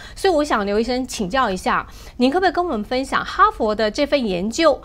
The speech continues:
它对于长新冠有哪些新的发现呢？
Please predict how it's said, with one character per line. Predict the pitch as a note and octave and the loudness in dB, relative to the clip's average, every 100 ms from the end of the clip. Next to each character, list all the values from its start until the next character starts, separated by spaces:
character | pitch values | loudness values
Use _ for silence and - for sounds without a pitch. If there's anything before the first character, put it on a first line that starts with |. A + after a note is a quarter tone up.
| - - | -14 -4
它 | D4+ | 0
对 | D4+ D#4 | 0 0
于 | |
长 | B3 - G3+ | -2 -4 -6
新 | A3+ C#4+ C#4+ | -4 -2 0
冠 | D#4 A#3 | 0 0
有 | G3+ | -4
哪 | G3 E3+ | -4 -6
些 | - G#3 G3 | -6 -4 -4
新 | - C4+ | -4 -6
的 | A#3 | -6
发 | F#3+ G3 | -6 -8
现 | F#3+ - | -8 -10
呢？ | - | -12